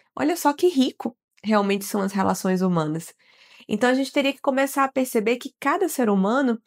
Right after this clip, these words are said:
ele também é a vida falando conosco de alguma forma, mostrando algo pra gente,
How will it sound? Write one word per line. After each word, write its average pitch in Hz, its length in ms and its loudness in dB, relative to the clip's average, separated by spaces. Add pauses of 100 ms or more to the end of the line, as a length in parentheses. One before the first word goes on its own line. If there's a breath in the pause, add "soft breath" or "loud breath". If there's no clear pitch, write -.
(440 loud breath)
ele 254 180 4
também 311 500 0
é 277 260 -2
a 240 140 4
vida 180 560 2 (360)
falando 190 380 2
conosco 190 600 0
de 185 100 2
alguma 208 320 2
forma, 165 500 -2 (320 soft breath)
mostrando 240 540 2
algo 220 340 4
pra 165 220 0
gente, 165 420 -6